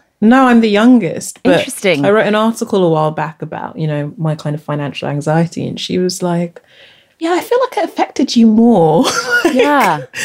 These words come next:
Speaker 1: because she just, you know, she's sensible and, and she's done, you know, very well for herself. But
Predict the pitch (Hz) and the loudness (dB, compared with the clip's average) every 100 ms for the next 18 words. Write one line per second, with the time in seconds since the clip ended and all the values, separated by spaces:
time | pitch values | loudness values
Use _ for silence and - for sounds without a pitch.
0 | - - - _ 254 226 - - 214 208 | -10 -12 -16 _ -4 -2 -2 -4 -6 0
1 | 214 - - 226 233 190 - 220 214 220 | -2 -2 -4 0 2 2 -2 -4 -4 -6
2 | - 190 175 160 160 160 - 170 165 165 | -4 -2 0 0 -2 -6 -8 -8 -4 -4
3 | 156 180 170 156 147 156 151 170 185 160 | -4 -6 -6 -6 -6 -8 -2 -2 -2 -4
4 | 151 147 143 - 135 - | -4 -4 -6 -2 -4 -4